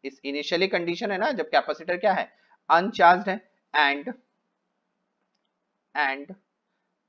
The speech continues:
कैपेसिटर क्या बोल रहे हैं, अनचार्ज and the current and the current is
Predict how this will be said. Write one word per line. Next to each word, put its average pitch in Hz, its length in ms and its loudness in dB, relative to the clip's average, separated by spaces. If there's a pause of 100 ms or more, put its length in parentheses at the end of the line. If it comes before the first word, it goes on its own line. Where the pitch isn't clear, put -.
(1400)
कैपेसिटर 143 460 -6
क्या 175 160 4
बोल 147 140 0
रहे 127 100 -10
हैं, - 80 -20 (240)
अनचार्ज 175 440 0 (180)
and 156 340 -2 (380)
the 139 280 0 (1900)
current 139 500 -2 (640)
and 135 460 -6
the 151 320 -2 (680)
current 143 520 -4 (1040)
is 165 280 -4